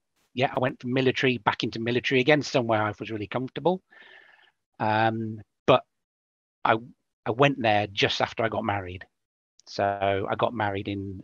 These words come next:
in, in the June, and in the July, four weeks later, I was out in Afghanistan again, thinking that's what I needed to do because that's where the money was.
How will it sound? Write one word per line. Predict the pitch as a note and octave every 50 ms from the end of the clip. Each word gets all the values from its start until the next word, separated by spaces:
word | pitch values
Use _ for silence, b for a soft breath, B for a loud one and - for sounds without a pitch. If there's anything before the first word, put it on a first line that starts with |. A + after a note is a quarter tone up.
| - -
in, | - G#2+ F#2+ F#2+ F#2+
in | - - - A2+
the | G#2 G#2
June, | G2+ - A#2+ A2+ A2+ A2+ A2+ A#2 A2+ - _ _ _ -
and | - B2
in | B2 A2+
the | G#2+
July, | - A2+ G2 G2 G2+ G#2 G#2 G#2 G2+ G2+ G#2 - _ _ _
four | - B2+ G#2+
weeks | G2 G2+ G2+ - -
later, | A2 F#2+ F#2+ F#2 - - G2 F#2+ - b b b b b b b _
I | A#2+ A2
was | A2 G#2
out | G2 G#2+
in | G#2+ G#2
Afghanistan | G2 - G2+ G2+ G#2+ - - G#2+ F2+ F2+
again, | F#2 F#2+ F#2 F2+ F2 - _ _ _ _ _ _ _ _ _ _ _ _ _ _ _ _ - - - -
thinking | - - A#2+ G#2+ - G2
that's | G2 - - -
what | A#2+ - -
I |
needed | A2 G#2 F#2+ - -
to | -
do | G#2 - A#2 A2 G#2+
because | G2+ - - A#2 G#2
that's | D#3 D3 - - - B B B B B B
where | A#2+ A2+ -
the | -
money | G#2+ B2+ C#3 C#3 B2+
was. | B2 A#2+ A#2+ A#2+ A#2 A#2+ - -